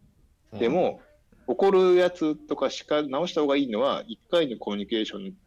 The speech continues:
Speaker 2: のセッションにつき一しかダメだよみたいな。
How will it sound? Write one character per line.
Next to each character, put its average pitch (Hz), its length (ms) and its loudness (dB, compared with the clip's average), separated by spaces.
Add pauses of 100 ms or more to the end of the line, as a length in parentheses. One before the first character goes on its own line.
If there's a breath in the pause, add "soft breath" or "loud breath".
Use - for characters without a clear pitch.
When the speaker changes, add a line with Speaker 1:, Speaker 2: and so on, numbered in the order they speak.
(160)
Speaker 2:
の 107 160 -14 (500)
セ - 140 -4
ッ - 20 -2
シ - 140 -2
ョ 110 40 0
ン 107 60 -2
に 107 80 -8
つ - 100 -20
き 113 180 -4
一 - 460 -2 (640)
し - 80 -8
か 110 120 0
ダ 95 140 0
メ 107 100 -2
だ 90 100 -4
よ 95 100 -2
み 90 100 -14
た - 100 -14
い - 60 -16
な。 - 60 -20